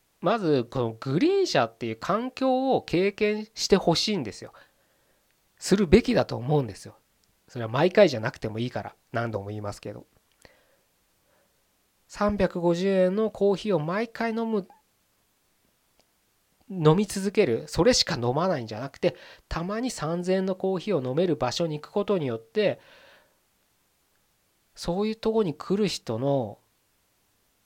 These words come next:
環境っていうのを体験するってのはすごい重要なんですよ。それは何か自分が優越性を持ちたいからとかじゃないんですよ。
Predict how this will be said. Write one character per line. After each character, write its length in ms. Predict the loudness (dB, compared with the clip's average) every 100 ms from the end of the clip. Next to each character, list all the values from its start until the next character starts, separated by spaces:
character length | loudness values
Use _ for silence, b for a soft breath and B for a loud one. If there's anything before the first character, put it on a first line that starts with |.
| _ -8
環 280 | -2 -2 0
境 280 | 0 0 -2
っ 0 |
て 140 | -2
い 40 |
う 20 | -2
の 60 |
を 40 | -2
体 300 | -2 -4 -2
験 200 | -2 -2
す 140 | -2
る 60 | -4
っ 40 |
て 120 | -4
の 60 | -8
は 40 |
す 240 | -8 -4 0
ご 160 | 0
い 60 | 0
重 240 | 0 0
要 160 | 0 -2
な 100 | -6
ん 80 | -8
で 60 |
す 80 | -14
よ。 80 | -20 _
そ 160 | -4 0
れ 60 |
は 160 | 0 0
何 240 | 0 0
か 280 | 0 -2 -2
自 200 | -4 -4
分 80 | -2
が 80 | 0
優 320 | 2 4 4
越 180 | 2 -2
性 200 | -2 0
を 40 |
持 140 | -2
ち 100 | -4
た 140 | -2 -2
い 60 |
か 100 | 0
ら 80 | -4
と 100 | -4
か 120 | -10
じ 80 | -10
ゃ 40 | -6
な 120 | -4
い 60 | -4
ん 40 |
で 80 | -8
す 120 |
よ。 60 | -20